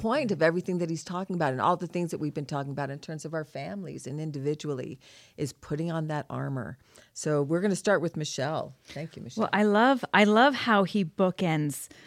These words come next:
Speaker 3: this letter to them, right? He starts
Speaker 2: Oh.
Speaker 3: with, "You have a calling. You have something to do."
Speaker 1: Mm-hmm.
Speaker 3: And then at the end, he's like, "Put your armor on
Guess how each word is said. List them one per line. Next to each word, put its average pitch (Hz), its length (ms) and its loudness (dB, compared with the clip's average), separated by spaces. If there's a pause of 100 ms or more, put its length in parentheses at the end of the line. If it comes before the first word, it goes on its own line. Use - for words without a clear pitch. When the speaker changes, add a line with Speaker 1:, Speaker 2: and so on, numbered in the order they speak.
(180)
Speaker 3:
this 185 320 0
letter 170 380 0
to 170 160 -6
them, 147 340 -6
right? 170 260 -2
He 196 140 -4
starts 220 560 2
Speaker 2:
Oh. 208 40 -6
Speaker 3:
with, 170 320 2 (460)
"You 196 360 2
have 240 240 -4
a 180 40 -4
calling. 170 640 -4 (680)
You 214 160 4
have 233 220 -2
something 190 560 0
to 175 120 -2
do." 180 480 0
Speaker 1:
Mm-hmm. 139 280 -10 (100)
Speaker 3:
And 220 160 10
then 233 120 10
at 233 100 4
the 233 120 4
end, 233 180 6
he's 214 200 4
like, 196 280 2 (680)
"Put 254 240 2
your 226 140 4
armor 165 340 0
on 135 260 -4